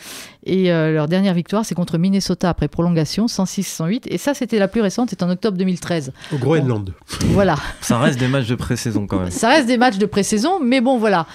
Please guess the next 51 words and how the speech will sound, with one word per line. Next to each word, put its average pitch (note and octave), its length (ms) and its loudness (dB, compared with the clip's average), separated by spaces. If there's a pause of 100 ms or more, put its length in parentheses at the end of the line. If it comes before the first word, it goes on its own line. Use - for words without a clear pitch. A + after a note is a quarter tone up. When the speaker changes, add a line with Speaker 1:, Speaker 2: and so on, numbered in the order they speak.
(220)
Speaker 1:
Les F3+ 180 0
effectifs F#3 440 -4
sont C#3+ 160 -4
pas C#3+ 160 -2
faits. G3+ 300 0
Effectivement, F#3+ 360 -2
on G3+ 40 0
connaît D#3 240 -2
tous, - 280 -6
euh, D3 240 2
l'état, D3+ 360 0
l'état D3+ 520 -2
des D3+ 200 0
équipes D#3 220 -4
N D#3+ 120 2
B D#3+ 180 0
A D#3+ 60 0
en D3 40 -2
pré-saison. F3 500 -2 (580)
Euh, D#3 240 0
voilà. C4+ 220 2
Après, A#3+ 280 2
effectivement, G#3+ 360 0
le F3 120 2
jeu E3+ 140 0
est F#3 60 0
fondament-, D#3+ 420 -2 (180)
fondamentalement D#3 720 -2
différent, E3 600 -2
on F3+ 40 0
le D3 100 0
sait. G#3+ 540 0
Euh, D#3 120 0 (300)
les D#3 80 -2
principes E3+ 420 -2
du D#3+ 100 0
jeu E3 160 2
Euroleague F3+ 520 2
qui C#3+ 100 -10
sont D3+ 160 -6
quand D#3 80 -4
même D#3+ 120 -2
plus D#3 200 -6
basés D#3+ 320 0
sur D3 240 -4
la C#3+ 80 0
recherche D3+ 340 -4
collective, F3+ 640 0
les D#3+ 220 0
aides D#3 100 0
défensives, F#3 680 -2